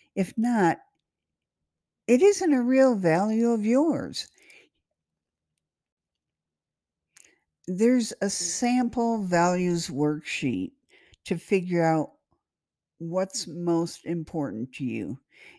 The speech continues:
If you try this and discover, say, what you value, kindness, honesty, and generosity,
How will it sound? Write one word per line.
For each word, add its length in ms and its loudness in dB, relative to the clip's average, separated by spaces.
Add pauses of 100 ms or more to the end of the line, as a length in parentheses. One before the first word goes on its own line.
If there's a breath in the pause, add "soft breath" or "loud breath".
If 160 -2
you 120 -4
try 420 -2
this 600 -4 (460 soft breath)
and 100 -4
discover, 800 -4
say, 640 -2 (720)
what 340 -6
you 560 -6 (140)
value, 840 -2 (440)
kindness, 800 -6 (420 soft breath)
honesty, 840 -2 (100)
and 220 0
generosity, 920 -6